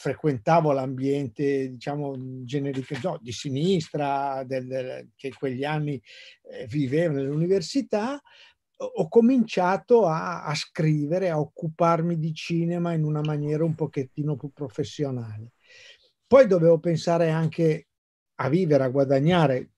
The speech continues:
di, di, di critica non si, al, cioè, io non, non pensavo ancora di poter vivere e quindi ho cominciato, dopo essermi laureato,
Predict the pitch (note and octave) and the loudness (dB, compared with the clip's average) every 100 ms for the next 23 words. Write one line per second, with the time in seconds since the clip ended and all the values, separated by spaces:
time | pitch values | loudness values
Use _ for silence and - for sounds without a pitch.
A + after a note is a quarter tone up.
0 | _ D3+ C3 C3+ B2+ - E3 E3+ D#3+ D#3+ | _ -6 -6 -8 -10 -2 0 2 2 2
1 | C#3+ C3 - - _ B2 B2+ D3 - - | 2 0 -6 -18 _ -6 -6 -8 -10 -12
2 | - - _ _ _ F#3 E3 E3+ D3+ C#3 | -12 -20 _ _ _ 2 4 4 2 -2
3 | C#3 C3+ A2+ D3 A2 D#3 D3 A#2+ E3 D3+ | -4 -6 -4 -6 -4 -6 -6 -2 0 0
4 | C#3+ D3+ C3 D#3 C#3+ B2+ B2+ - - B3+ | -2 -6 -6 -6 -6 -8 -8 -12 -8 -6
5 | G#3+ F#3+ G#3+ C4 D#3 F#3 G3+ D#3+ - D#3+ | -2 -2 2 2 2 2 2 0 0 0
6 | F#3+ D#3+ D#3 B2+ B2 - B2+ C3 C3 D#3 | 0 -2 -4 -4 -6 -8 -8 -6 -6 -2
7 | A#3+ F3 A#2+ - G3+ | 0 0 -4 -8 -8